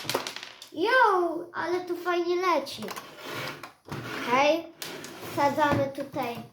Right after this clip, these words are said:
więźnia naszego. I ciekawe, co się stanie, jak zrobimy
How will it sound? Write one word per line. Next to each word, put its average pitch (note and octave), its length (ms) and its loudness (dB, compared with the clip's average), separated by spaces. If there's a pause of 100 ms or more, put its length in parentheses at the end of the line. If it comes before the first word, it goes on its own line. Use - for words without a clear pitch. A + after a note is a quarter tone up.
(320)
więźnia B3+ 1120 -2 (3000)
naszego. A3+ 1300 -4 (1300)
I - 180 -14
ciekawe, E4 720 4 (120)
co C4+ 140 2
się - 140 2 (200)
stanie, C#4+ 440 2
jak B3 260 -2
zrobimy B3+ 800 -4